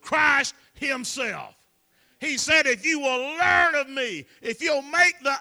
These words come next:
effort," amen. If all you can afford is a dollar Bible from the Dollar Tree with print so small you gotta have a magnifying glass to read it,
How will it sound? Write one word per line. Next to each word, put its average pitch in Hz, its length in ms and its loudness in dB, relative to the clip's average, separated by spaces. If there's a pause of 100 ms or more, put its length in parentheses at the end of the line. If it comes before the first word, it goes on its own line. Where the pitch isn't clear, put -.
(100)
effort," 320 840 2 (1400)
amen. 302 340 -4 (120)
If 214 200 -10
all 349 220 -2
you 359 160 -8
can 311 220 -6
afford 302 420 -2
is 233 180 -6
a 208 100 -8
dollar 247 440 -4
Bible 254 440 -4
from 220 200 -14
the 170 140 -8 (160)
Dollar 240 380 -2
Tree 247 500 -6 (240)
with 175 220 -12
print 254 260 -10
so 240 200 -6
small 233 440 -6
you 226 120 -6
gotta 220 240 -6
have 202 180 -6
a 165 100 -8
magnifying 190 720 -6
glass 190 320 -6
to 160 120 -8
read 180 240 -4
it, 131 140 -12